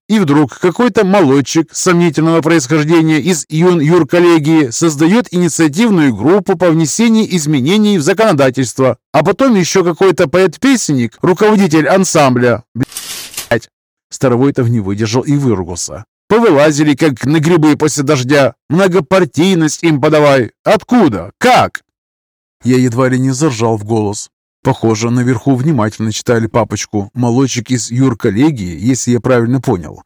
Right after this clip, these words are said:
Кто он есть такой? Парень просто неимоверный. Мать русская, отец юрист,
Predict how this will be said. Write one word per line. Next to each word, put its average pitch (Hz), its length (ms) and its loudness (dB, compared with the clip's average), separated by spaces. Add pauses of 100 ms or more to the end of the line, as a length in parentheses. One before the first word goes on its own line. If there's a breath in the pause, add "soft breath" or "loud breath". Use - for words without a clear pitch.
(180)
Кто - 300 0
он 127 180 0
есть 123 340 -2
такой? 92 520 -4
Парень 123 420 0
просто 117 440 -4
неимоверный. 123 800 -2 (320)
Мать 156 260 0
русская, 110 480 -2
отец 131 480 -2
юрист, 113 480 -2